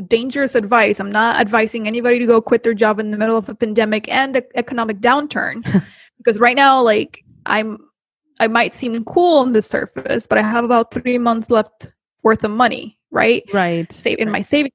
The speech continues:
Speaker 1: account. So there's a point where I'm like, "Ah, where, where is this happening?" Right? I, I, I get it. But I think the only thing that's within my control right now, and the only thing that I can do right now,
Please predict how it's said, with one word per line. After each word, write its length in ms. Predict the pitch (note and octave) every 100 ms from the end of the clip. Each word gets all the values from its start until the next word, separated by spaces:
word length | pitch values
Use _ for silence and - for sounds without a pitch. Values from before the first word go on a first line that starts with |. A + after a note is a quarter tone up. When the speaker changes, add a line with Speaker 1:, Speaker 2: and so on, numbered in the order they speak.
| _ _ -
Speaker 1:
account. 260 | F#3+ F3+
So 100 | -
there's 160 | G#3 G#3
a 60 |
point 200 | G#3 B3
where 100 | A#3
I'm 80 | G#3+
like, 120 | G3+
"Ah, 440 | A3+ D4 C#4 C4+ B3
where, 240 | A#3+ B3
where 120 | C4 B3
is 80 |
this 140 | B3+ A#3
happening?" 440 | B3 C#4+ D4+ G#3+
Right? 220 | G#3 A3 A#3+
I, 40 | - -
I, 80 | -
I 60 | -
get 300 | G#3+ - A3
it. 360 | A3 C#4+ - - - - - - -
But 120 | A3
I 80 | A3
think 260 | B3 A#3+ - G#3+
the 120 | A3+
only 260 | G#3+ A#3
thing 180 | A3+ A3+
that's 220 | G#3+ G3+
within 240 | - G#3 G#3+
my 120 | G3
control 380 | - F#3+ G#3 A3
right 140 | C4+
now, 160 | D4 D4+
and 100 | C#4+
the 60 |
only 180 | A3 A3+
thing 200 | A3+ A#3
that 80 | G#3+
I 80 | A3+
can 180 | A3 G#3
do 180 | A#3
right 140 | B3 A#3
now, 240 | A3+ G#3+